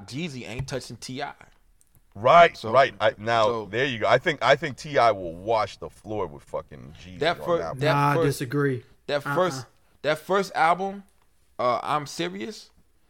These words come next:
Speaker 1: Yo, I pu-, I took that back to Saint Louis and niggas clowned me. But then the next year,
Speaker 2: <laughs>
Speaker 1: everybody was playing that shit. I like,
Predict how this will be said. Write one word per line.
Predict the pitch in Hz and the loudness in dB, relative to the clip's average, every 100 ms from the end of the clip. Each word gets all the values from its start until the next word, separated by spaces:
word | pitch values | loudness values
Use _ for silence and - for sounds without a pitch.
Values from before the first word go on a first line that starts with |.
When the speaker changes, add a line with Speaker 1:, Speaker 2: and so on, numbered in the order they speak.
| _ - | _ -10
Speaker 1:
Yo, | 123 110 | -6 -2
I | 92 | -4
pu-, | 143 147 - | -6 -8 -8
I | |
took | 143 - - | -8 -8 -6
that | 147 | -6
back | 127 127 | -4 -6
to | 123 | -8
Saint | - 131 120 | -10 -8 -6
Louis | 139 113 - | -6 -6 -12
and | 104 107 | -16 -18
niggas | 101 127 120 - | -14 -12 -12 -12
clowned | - 135 127 101 | -8 -6 -6 -10
me. | 92 - _ _ _ _ _ | -16 -20 _ _ _ _ _
But | 113 98 | -14 -6
then | 143 143 | -4 -4
the | |
next | 120 143 - | -4 -6 -6
year, | 147 160 156 - - | -4 -2 -4 -8 -16
Speaker 2:
<laughs> | _ _ | _ _
Speaker 1:
everybody | 226 226 233 185 214 214 | 0 2 0 4 6 6
was | 208 | 0
playing | - 240 233 226 | 0 2 2 2
that | 214 | 0
shit. | 208 226 214 | -2 0 2
I | |
like, | 214 185 | 4 2